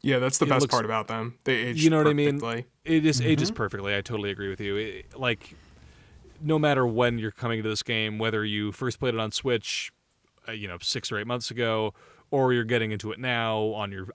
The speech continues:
Speaker 2: <laughs> on your Vita or, uh, <laughs> you know, on Steam or whatever you're playing it on,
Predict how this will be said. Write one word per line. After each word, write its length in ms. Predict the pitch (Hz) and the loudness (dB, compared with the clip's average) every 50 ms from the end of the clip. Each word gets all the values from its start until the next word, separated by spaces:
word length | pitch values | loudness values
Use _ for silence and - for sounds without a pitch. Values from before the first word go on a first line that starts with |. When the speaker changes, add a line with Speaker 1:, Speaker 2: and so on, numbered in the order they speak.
| 127 127 | -6 -4
Speaker 2:
<laughs> 180 | 151 - - - | -4 -4 0 2
on 160 | 151 147 131 | 2 4 4
your 140 | 120 131 120 | 4 0 0
Vita 560 | 107 147 135 127 123 117 113 110 110 135 156 - | 0 0 2 2 2 4 4 4 4 2 0 -2
or, 340 | 123 120 123 117 120 123 | -2 0 0 2 2 2
uh, 240 | 123 120 117 117 117 - | 2 2 2 2 0 2
<laughs> 20 | |
you 180 | - 165 143 131 | 0 0 0 2
know, 140 | 120 113 113 | 0 0 0
on 100 | 123 123 | 0 -2
Steam 340 | - - - 127 117 110 110 | -2 -2 -2 -2 -2 0 0
or 60 | 110 | 2
whatever 220 | 113 117 113 110 | 2 2 2 0
you're 100 | 110 104 | -2 -6
playing 280 | - - 113 110 107 107 | -4 -4 -4 -4 -2 -4
it 80 | 107 | -2
on, 200 | 107 101 101 101 | -2 -2 -4 -4